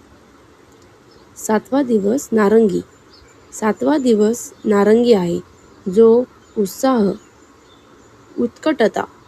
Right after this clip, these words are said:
आणि सकारात्मक ऊर्जेचे प्रतीक आहे. हा रंग जीवनात उत्साह आणि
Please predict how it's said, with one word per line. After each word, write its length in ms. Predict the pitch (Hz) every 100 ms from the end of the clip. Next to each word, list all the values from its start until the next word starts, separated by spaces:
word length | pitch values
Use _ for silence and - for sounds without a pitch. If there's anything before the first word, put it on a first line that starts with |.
| - - -
आणि 240 | 220 277
सकारात्मक 760 | 277 220 233 277 285 269 262 320 339 -
ऊर्जेचे 560 | 247 202 190 226 220
प्रतीक 340 | 302 233 - 220
आहे. 260 | 180 165 160 _ _ - _ _ -
हा 180 | 208 262
रंग 360 | 302 277 214 202
जीवनात 440 | 185 208 220 220
उत्साह 800 | 226 196 262 277 285 254 226 214
आणि 260 | 226 247 214